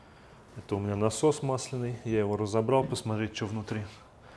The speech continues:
Погнали дальше. Что бы здесь могло бы быть?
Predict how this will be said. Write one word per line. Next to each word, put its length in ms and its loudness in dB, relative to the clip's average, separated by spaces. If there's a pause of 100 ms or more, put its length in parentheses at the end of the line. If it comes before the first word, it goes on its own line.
(1000)
Погнали 400 6
дальше. 360 8
Что 240 6
бы 100 8
здесь 220 4
могло 300 6
бы 100 6
быть? 340 4